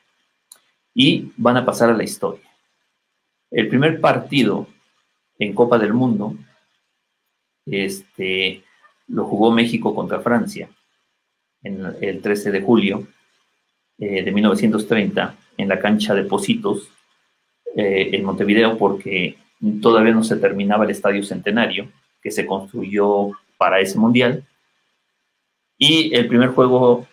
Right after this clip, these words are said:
entre Francia y México, México ganó el volado. Entonces eligieron hacer el saque inicial.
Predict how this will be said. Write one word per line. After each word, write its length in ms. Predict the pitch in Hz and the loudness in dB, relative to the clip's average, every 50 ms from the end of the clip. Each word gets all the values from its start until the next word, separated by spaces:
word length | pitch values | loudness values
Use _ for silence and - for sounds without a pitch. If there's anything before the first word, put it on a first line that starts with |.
| _ | _
entre 720 | - 107 104 98 95 95 92 - - 98 92 95 95 95 | -6 -4 -4 -4 -6 -8 -10 -10 -8 -8 -6 -4 -6 -6
Francia 480 | - - 117 117 120 117 - - 120 107 | -4 -2 0 2 2 0 0 0 0 0
y 60 | 110 | 2
México, 520 | 120 123 120 117 107 104 - 110 110 107 - - _ _ _ _ _ _ _ _ _ _ _ - 554 - _ _ _ _ _ _ _ _ _ _ _ _ _ _ _ - | 0 0 -2 -2 -4 -6 -6 -6 -6 -6 -8 -14 _ _ _ _ _ _ _ _ _ _ _ -20 -20 -20 _ _ _ _ _ _ _ _ _ _ _ _ _ _ _ -2
México 480 | 107 127 131 131 120 113 - 120 104 | 0 2 2 2 0 2 2 2 4
ganó 480 | 104 104 104 110 113 113 123 - - - _ _ _ _ - - _ _ _ _ _ _ _ | 4 2 2 4 4 2 2 0 -2 -10 _ _ _ _ -20 -20 _ _ _ _ _ _ _
el 140 | - 117 110 | -6 -4 -2
volado. 460 | 98 98 104 123 131 123 - - 131 - _ _ _ _ _ _ _ _ _ _ _ _ _ _ _ _ _ _ _ _ _ _ _ | 0 2 4 4 4 2 0 -4 -10 -16 _ _ _ _ _ _ _ _ _ _ _ _ _ _ _ _ _ _ _ _ _ _ _
Entonces 440 | - 107 104 - 113 113 - - - - | -12 -10 -6 -6 -6 -6 -6 -8 -10 -10
eligieron 640 | - 104 98 98 104 113 110 110 113 - - - - - | -8 -8 -6 -2 0 2 2 2 2 0 -2 -8 -12 -10
hacer 260 | - - - - 101 95 | -10 -8 -6 -4 -4 -4
el 100 | 98 - | -4 -4
saque 280 | - 127 113 117 110 | -4 -4 -4 -2 -4
inicial. 440 | 104 104 104 104 - 151 139 143 - | -6 -6 -6 -8 -8 -8 -10 -10 -12